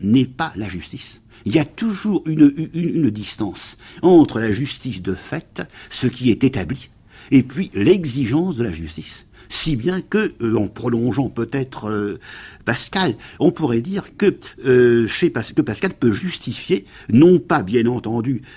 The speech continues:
la mystification de la lutte finale, qui relève d'une philosophie de la synthèse,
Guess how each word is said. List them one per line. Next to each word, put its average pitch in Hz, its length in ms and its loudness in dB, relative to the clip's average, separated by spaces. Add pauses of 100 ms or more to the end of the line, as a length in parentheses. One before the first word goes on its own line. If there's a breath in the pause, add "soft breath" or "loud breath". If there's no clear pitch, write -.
la 101 300 0
mystification 127 1300 -2
de 101 100 -6
la 101 120 -2
lutte 95 240 -4
finale, 101 480 -6 (300 loud breath)
qui 113 180 -4
relève 107 400 -2
d'une 98 140 -2
philosophie 101 600 -8
de 92 80 -6
la 82 100 -8
synthèse, 185 640 -8